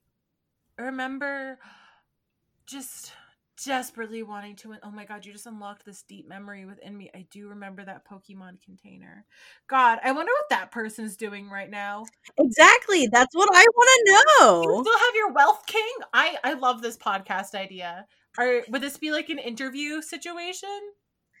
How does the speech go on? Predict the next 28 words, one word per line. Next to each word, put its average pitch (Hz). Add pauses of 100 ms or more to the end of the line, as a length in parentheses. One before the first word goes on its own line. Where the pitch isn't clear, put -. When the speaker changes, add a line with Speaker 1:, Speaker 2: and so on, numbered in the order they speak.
(200)
Speaker 2:
Yeah, 226
like, 254
either, 311 (320)
I, 302
I 294
feel 370
like 392
there's 269
two, 320 (300)
I 240
feel 302
like 320
there's 240
two 294
ways 220 (380)
that 196
you 196
would 202
have 196
to 208
go 190
about 180
tackling 185
kind 202
of 185
each 196
individual 185
subject. 170